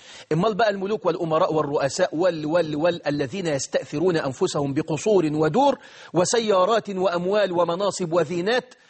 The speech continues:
دون بقية المسلمين، وفيهم من يموت من الجوع ومن المرض، كيف يلقون الله عز وجل؟ امال عنده بدل القصر خمسة وستة وسبعة، وفي من المسلمين اللي ساكن في أوضة الصرف الصحي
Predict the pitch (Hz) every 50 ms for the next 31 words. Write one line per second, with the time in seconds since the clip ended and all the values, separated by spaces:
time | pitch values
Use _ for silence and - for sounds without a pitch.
0 | _ _ 147 131 233 277 262 226 214 190 165 175 - - 262 226 196 180 170 -
1 | 175 160 160 151 - - 160 165 185 214 214 208 208 - - 185 180 165 - 254
2 | 262 214 196 202 185 190 190 185 185 185 180 190 233 311 - - 226 214 196 196
3 | 185 180 165 139 208 202 165 165 160 165 180 165 151 139 143 143 123 113 - -
4 | - 233 226 170 - 165 156 139 - - 175 160 147 143 131 135 156 135 113 113
5 | 131 117 - 120 113 110 101 110 101 87 - - - - - - - 151 180 226
6 | 170 202 220 170 185 190 208 190 185 170 165 160 - 202 - 185 180 156 - 202
7 | 196 170 - 175 156 131 - 214 - - - 151 143 - 208 196 175 156 160 151
8 | - 254 269 233 233 196 185 180 180 170 - - 175 208 233 226 208 190 170 156
9 | - 233 233 - 214 190 156 - 185 - 233 226 220 185 208 202 - - _ _
10 | _ _ _ _ _ _ _ _ _ _ _ _ _ _ - 175 170 - - 262
11 | 240 - - 214 - - - - 285 - - - 175 220 262 269 -